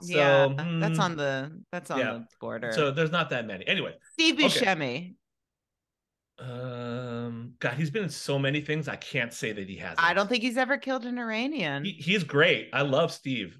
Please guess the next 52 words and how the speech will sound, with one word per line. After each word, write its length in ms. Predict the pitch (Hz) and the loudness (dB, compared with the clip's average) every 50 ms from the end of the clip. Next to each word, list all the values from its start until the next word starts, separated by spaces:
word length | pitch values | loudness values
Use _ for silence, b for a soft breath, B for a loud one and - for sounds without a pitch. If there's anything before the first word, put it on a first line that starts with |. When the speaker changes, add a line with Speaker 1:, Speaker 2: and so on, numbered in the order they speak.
| _ _ | _ _
Speaker 1:
So 220 | - - 127 113 | -6 -2 0 0
if 80 | 107 - | 0 0
he, 140 | - 143 156 151 | 0 -2 0 0
if 80 | 131 135 | 0 2
that 180 | 165 175 185 175 | 4 4 4 4
is 80 | 160 | 2
true, 400 | - - - 180 160 139 120 123 B B B B - | -2 -2 2 2 4 4 2 0 B B B B 0
trust 240 | - 233 - 185 | 0 0 0 0
me, 100 | 143 131 | -2 0
I 80 | 123 135 | 2 2
am 100 | 151 147 | 2 2
gonna 160 | 135 139 135 | 0 -2 0
look 140 | 135 143 139 | -2 -4 -4
this 180 | - 113 - - | -4 -6 -2 -2
up 160 | 123 113 - | -2 -2 -2
once 200 | 117 110 - - | -4 -8 -6 -8
we're 80 | 117 | -6
done 180 | 117 120 117 107 | -2 0 0 0
with 100 | 104 92 | -2 -8
this 120 | 98 - | -6 -2
Speaker 2:
You 60 | 127 120 | -2 -2
Speaker 1:
episode. 280 | - - 190 - 104 104 | -2 -2 -6 -6 -4 -2
I'm 100 | 220 226 | -2 -2
Speaker 2:
should. 80 | 117 117 | 0 0
Speaker 1:
gonna, 260 | 127 113 110 104 101 | -2 0 0 -2 -4
we're 260 | 104 123 123 113 113 | -4 -6 -4 -4 -2
gonna, 180 | 110 107 104 104 104 101 | 2 4 2 2 2 0
I'm 80 | 107 | -2
gonna 100 | 107 101 | -2 -2
text 380 | - - - 135 - - - - | -2 0 -4 -4 -4 -2 -4 -2
you 80 | 165 | 0
later. 240 | 135 143 143 - - B B B B B B B B | 2 2 2 0 -2 B B B B B B B B
Um, 340 | - 160 165 156 139 127 120 - - _ - _ _ | 2 4 6 6 4 2 -4 -10 -18 _ -20 _ _
<laughs> 280 | _ - - - _ - | _ -20 -20 -12 _ 4
all 80 | 180 | 6
right. 80 | 170 165 | 6 6
Before 240 | 170 165 - 254 240 | 4 0 4 4 4
we 100 | 233 214 | 4 4
leave, 500 | 185 175 185 185 185 185 185 160 - - - - | -2 -4 -6 -4 -4 -4 -4 -6 -8 -14 -8 -4
before 260 | 160 160 160 220 220 | -4 0 4 4 4
we 100 | 202 185 | 4 4
leave 240 | 170 165 165 160 151 | 2 2 2 2 2
him, 320 | 151 156 147 147 143 135 - | 2 2 2 2 2 0 -2
I, 260 | 127 139 - 135 139 | -4 -4 -2 0 0
I 40 | 143 | 0
should 180 | 143 - 160 | 0 -2 -2
also 220 | 151 151 147 - 143 | -2 -2 0 -2 -4
note 280 | 135 131 127 127 123 - | 0 0 0 0 0 -4
that 140 | 117 107 127 | -8 -6 -2
multiple 380 | 135 139 151 151 - 143 127 - | 0 0 0 -2 -4 -14 -10 -8
family 220 | 135 127 123 123 | -8 -8 -6 -6
members 480 | 120 117 117 117 113 117 117 113 113 | -4 -4 -4 -4 -2 -4 -4 -4 -6